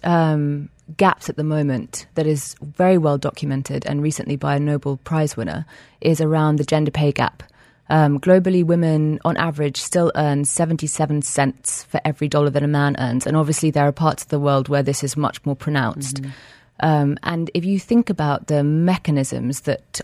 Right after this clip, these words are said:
Speaker 1: underpin the workforce, you can understand why. You know, a lot of companies now have introduced, um, very,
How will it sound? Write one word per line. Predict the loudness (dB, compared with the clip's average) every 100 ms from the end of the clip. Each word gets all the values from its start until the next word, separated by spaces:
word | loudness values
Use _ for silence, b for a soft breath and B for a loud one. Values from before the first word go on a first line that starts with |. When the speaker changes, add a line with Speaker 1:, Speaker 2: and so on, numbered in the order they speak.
| -4
Speaker 1:
underpin | 0 0 0 0 0
the | 2
workforce, | 2 0 -2 -2 -2 -4
you | -2
can | 0
understand | 0 0 0 0 2
why. | 2 0 0 -6 B B B B
You | 0
know, | 2 2
a | 4
lot | 4
of | 2
companies | 0 0 0 -2 0
now | 2 2
have | 0
introduced, | -2 -2 -4 -2 -2 -2 -6 -10 -12 -4
um, | 0 2 0 0
very, | 2 4 6 4 0